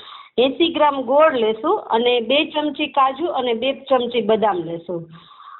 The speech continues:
પછી આપણે તેને છે ને, અ, કાટ-, કાટલું લઈએ છીએ,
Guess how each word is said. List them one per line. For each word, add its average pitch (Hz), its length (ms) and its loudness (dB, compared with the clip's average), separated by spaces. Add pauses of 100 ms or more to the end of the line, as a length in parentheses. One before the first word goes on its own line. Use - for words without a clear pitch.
(580)
પછી 269 300 0
આપણે 320 300 2
તેને 302 300 0
છે 320 140 0
ને, 302 100 2
અ, 247 560 4
કાટ-, 233 600 -2
કાટલું 294 380 0
લઈએ 339 280 0
છીએ, 339 300 -2